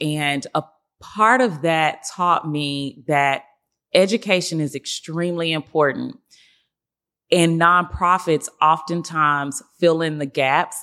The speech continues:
that our local government, that, um, sometimes even our school systems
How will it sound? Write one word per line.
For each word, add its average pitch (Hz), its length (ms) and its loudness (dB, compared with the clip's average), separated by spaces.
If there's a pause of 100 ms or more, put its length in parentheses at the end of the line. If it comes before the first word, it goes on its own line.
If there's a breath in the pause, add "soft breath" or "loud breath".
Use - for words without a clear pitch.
that 143 400 0
our 135 380 2
local 175 340 2
government, 165 880 -4 (100)
that, 139 500 0 (180)
um, 135 580 -4 (140)
sometimes 262 540 2
even 185 180 0
our 120 100 -2
school 226 320 2
systems 208 720 -2